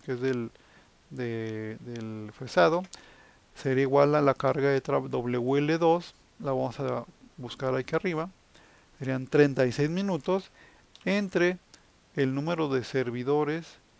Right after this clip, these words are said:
de la estación dos, sabemos que son dos fresas, por la tasa máxima de producción, que sería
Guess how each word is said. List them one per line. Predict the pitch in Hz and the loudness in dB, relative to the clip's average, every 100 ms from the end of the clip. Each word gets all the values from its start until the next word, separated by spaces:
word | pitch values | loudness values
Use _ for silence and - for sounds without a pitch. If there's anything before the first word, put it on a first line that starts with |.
| _ | _
de | 156 139 | -8 -4
la | 131 | -4
estación | 117 135 117 143 151 165 | -4 -6 -4 -4 -2 0
dos, | 160 165 - - | 0 0 -6 -12
sabemos | - 131 131 143 | -4 -4 -4 -8
que | - | -8
son | 127 139 135 139 - _ _ - | -6 -4 -4 -6 -16 _ _ -16
dos | 139 147 147 | -6 -2 -2
fresas, | - 180 175 151 175 180 - - - - - | 0 0 2 0 0 0 -4 -20 -20 -20 -2
por | 147 131 | 0 2
la | 131 123 | 0 -2
tasa | 147 123 156 | -2 -2 -2
máxima | 143 135 - 147 143 | -2 -2 -6 -4 -4
de | |
producción, | 139 147 147 151 - 175 160 170 - _ _ _ _ _ _ _ _ _ _ _ _ _ _ | -4 -4 -6 -6 -6 -4 -4 -6 -16 _ _ _ _ _ _ _ _ _ _ _ _ _ _
que | - 135 | -8 -6
sería | - 131 127 135 143 139 | -4 -4 -2 -2 0 -2